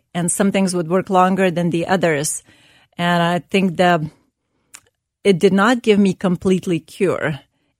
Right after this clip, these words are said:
And that was for about five years, since two thousand and three to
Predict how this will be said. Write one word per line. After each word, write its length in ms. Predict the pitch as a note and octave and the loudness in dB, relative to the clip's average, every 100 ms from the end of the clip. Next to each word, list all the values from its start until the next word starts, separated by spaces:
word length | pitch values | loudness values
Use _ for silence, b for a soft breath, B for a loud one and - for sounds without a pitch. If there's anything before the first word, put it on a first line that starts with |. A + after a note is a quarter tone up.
| F3 | -4
And 120 | F3+ | 0
that 100 | F#3+ | 2
was 140 | F#3+ | 0
for 120 | - F#3 | -2 -2
about 360 | F3 F3+ F3+ | 2 2 0
five 280 | - F3+ F3+ | 0 0 0
years, 440 | F#3 G3 E3+ D3 | 0 2 2 -2
since 480 | - G3+ F3 F3 E3 | -6 -8 -6 -6 -4
two 100 | G3 | -4
thousand 420 | F#3+ F#3 F#3 F3+ | 0 2 2 -2
and 200 | E3 E3 | -4 -6
three 260 | D#3 F#3+ F3+ | -2 0 0
to 240 | F3 E3+ | -2 -8